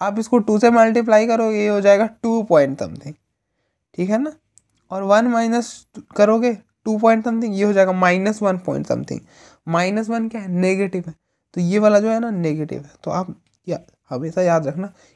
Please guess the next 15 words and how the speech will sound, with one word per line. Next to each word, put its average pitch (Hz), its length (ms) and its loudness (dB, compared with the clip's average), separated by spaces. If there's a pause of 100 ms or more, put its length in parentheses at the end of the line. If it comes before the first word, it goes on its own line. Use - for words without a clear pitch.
(160)
कि 185 100 -2
रूट 202 220 -4
के 233 80 -4
अंदर 214 300 -4
कभी 196 220 -4
भी 208 160 -2
नेगेटिव 214 500 0
नहीं 147 140 -6
होता 151 240 -8
है। 151 60 -10
तो - 540 -12
आप 170 80 -4
इसको 202 220 -4
क्या 202 140 0
करो, 233 220 -6